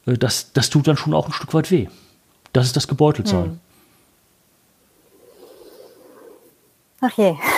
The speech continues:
Speaker 2: Aber es muss doch irgendwie auch noch was Positives an der ganzen Sache geben.
Speaker 1: Ja, wir können jede Menge natürlich aus der Vergangenheit lernen, wie immer aus der Geschichte, ne?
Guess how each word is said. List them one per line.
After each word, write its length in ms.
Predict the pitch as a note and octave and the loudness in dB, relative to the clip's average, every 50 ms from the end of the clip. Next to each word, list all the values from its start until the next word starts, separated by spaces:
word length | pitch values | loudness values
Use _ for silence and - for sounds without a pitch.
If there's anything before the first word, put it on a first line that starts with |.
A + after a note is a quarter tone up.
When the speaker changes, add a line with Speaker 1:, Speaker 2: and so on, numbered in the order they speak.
| - - - - - - - - - - _ _ _ _ _ _ _ _ _ - - - - - - - - | -2 -4 -6 -8 -10 -12 -14 -16 -18 -20 _ _ _ _ _ _ _ _ _ -20 -20 -20 -20 -20 -20 -10 -2
Speaker 2:
Aber 100 | G#3 A3+ | 0 0
es 80 | B3 - | 2 2
muss 160 | C#4+ C#4+ - | 2 2 2
doch 160 | - C4 B3 | 2 4 4
irgendwie 360 | B3+ C#4+ C#4 C#4 C4 - A#3 | 4 2 2 0 -2 -2 -2
auch 120 | A#3 - - | -2 -2 -2
noch 160 | B3 A3 - | -4 -4 -4
was 140 | A3+ - - | -6 -6 -6
Positives 640 | _ - A#3+ A3+ G3+ F#3+ - F#3 E3+ E3+ E3 - | _ 0 0 0 0 -2 -6 -6 -6 -6 -4 -4
an 120 | - E3+ F3 | -4 -2 -2
der 120 | E3+ E3 | -2 -2
ganzen 340 | D#3+ E3 E3 D#3+ - - D#3+ | -2 -4 -6 -8 -10 -14 -10
Sache 300 | C#3+ D#3 D3+ - F3 D3+ | -8 -8 -8 -8 -10 -12
geben. 260 | - D#3+ D#3 D#3 D3 - _ _ _ _ _ _ _ _ _ _ _ _ - - - - - - - - - - _ _ _ - | -8 -6 -6 -8 -8 -12 _ _ _ _ _ _ _ _ _ _ _ _ -20 -20 -20 -20 -20 -20 -20 -20 -20 -20 _ _ _ -12
Speaker 1:
Ja, 340 | D#3+ D3 C3+ E3+ E3+ D#3 | -4 2 4 4 4 4
wir 80 | C3 A#2+ | 2 2
können 480 | - C#3 C#3+ E3 F3+ E3+ D#3 D3+ - - _ _ _ _ _ _ - - - - | 2 2 4 4 4 4 2 0 -2 -6 _ _ _ _ _ _ -20 -20 -18 -16
jede 380 | A#2 G2+ G#2+ A#2+ D#3 F3 G3 | -12 -8 -2 2 2 4 4
Menge 240 | F3 D#3 C#3+ D#3+ F3+ | 4 4 4 4 2
natürlich 380 | F3+ E3 E3 - E3 E3 D#3 E3+ | 2 0 0 0 0 0 0 -2
aus 100 | C#3 - | -2 -4
der 80 | D#3+ | -2
Vergangenheit 480 | - E3 D3 C3+ C#3 C#3 C#3+ C3+ C3 A#2+ | 0 0 0 2 2 2 2 0 0 0
lernen, 260 | A#2+ B2 C3+ D3+ B2+ | 0 0 0 0 0
wie 60 | C#3+ | -2
immer 100 | D3+ F#3 | -2 -2
aus 140 | F3+ B2+ - | -4 -2 -2
der 80 | C3 G#2+ | -2 -2
Geschichte, 420 | F#2+ - - G2+ F#2+ - - G2+ | -2 -4 -8 -8 -10 -8 -8 -6
ne? 200 | G#2 C3 F3 F3+ | -6 -6 -6 -8